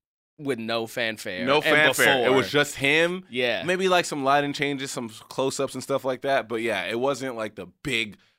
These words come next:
Speaker 2: like, yeah, what Beyonce
Speaker 1: Right.
Speaker 2: did was, like, Beyonce very much so was just like, "Most people won't be able to see me,
Speaker 1: Right.
Speaker 2: so I'm gonna have this big thing that you can see from far away."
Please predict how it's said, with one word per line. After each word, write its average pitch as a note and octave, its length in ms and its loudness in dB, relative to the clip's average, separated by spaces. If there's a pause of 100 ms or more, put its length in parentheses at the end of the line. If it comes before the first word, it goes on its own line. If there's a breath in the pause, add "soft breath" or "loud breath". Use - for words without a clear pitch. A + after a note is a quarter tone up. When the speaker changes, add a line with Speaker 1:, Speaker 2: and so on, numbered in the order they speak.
Speaker 2:
like, G#2+ 240 -6
yeah, D#3 140 2
what A#2 180 0
Beyonce B2+ 300 -2
Speaker 1:
Right. A2+ 140 2
Speaker 2:
did B2+ 120 2
was, A#2+ 160 -4
like, G#2+ 300 -4
Beyonce B2 340 -2
very G#2+ 220 -6
much A#2+ 200 -8
so B2 100 -4
was A2 120 -6
just G2+ 120 -14
like, F#2+ 180 -8
"Most G2+ 220 -8
people A#2+ 240 -4
won't G2 200 -4
be G2+ 100 -2
able G#2+ 160 -4
to B2+ 80 -6
see F2+ 220 -10
me, E2+ 240 -10 (140)
Speaker 1:
Right. G#2+ 240 -6
Speaker 2:
so G#2+ 80 -2
I'm A2 60 0
gonna A2 160 0
have G#2 200 0
this F#2+ 200 -8
big A2 400 -4
thing A2 320 -6
that F#2+ 120 -6
you G#2+ 120 -8
can G#2 160 -16
see A2+ 200 -10
from F#2+ 160 -10
far F#2 340 -2
away." E2+ 280 -6